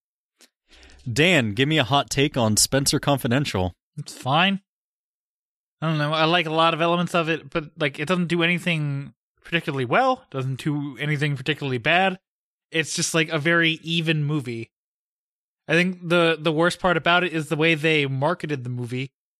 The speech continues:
Speaker 2: which is that it was going to be, like, this big, over-the-top, like, kinda action movie, and it's
Speaker 1: Oh,
Speaker 2: really
Speaker 1: no.
Speaker 2: just, like, an investigation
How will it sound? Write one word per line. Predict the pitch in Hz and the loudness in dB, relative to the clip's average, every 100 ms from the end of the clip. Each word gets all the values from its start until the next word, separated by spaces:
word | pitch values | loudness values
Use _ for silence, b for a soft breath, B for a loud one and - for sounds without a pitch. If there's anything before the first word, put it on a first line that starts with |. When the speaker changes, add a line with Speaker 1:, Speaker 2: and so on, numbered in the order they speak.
| _ _ - | _ _ -8
Speaker 2:
which | 139 | -6
is | 143 131 | -4 0
that | 143 143 - | 0 0 -2
it | 151 147 | -2 0
was | 156 131 | -2 -2
going | 147 143 | -2 -2
to | |
be, | 131 | -2
like, | 135 - | -2 -2
this | 131 | -10
big, | - - 143 156 151 135 - - | -8 -2 2 2 2 -4 -14 -8
over-the-top, | 160 147 147 135 147 143 - | -4 -2 -2 -2 0 0 0
like, | 131 - | -4 -4
kinda | - 147 143 | -2 0 2
action | 151 160 143 | 0 -2 -6
movie, | 127 127 127 131 _ _ _ _ - | -6 -4 -4 -6 _ _ _ _ -4
and | 147 | -2
it's | 147 | 0
Speaker 1:
Oh, | 135 - | 2 4
Speaker 2:
really | 185 160 147 | 4 2 2
Speaker 1:
no. | |
Speaker 2:
just, | 127 156 160 | -2 -2 0
like, | 147 - | -2 -2
an | 151 | -2
investigation | 156 147 156 - 151 202 143 127 120 | 0 0 -2 0 -2 0 -2 -4 -8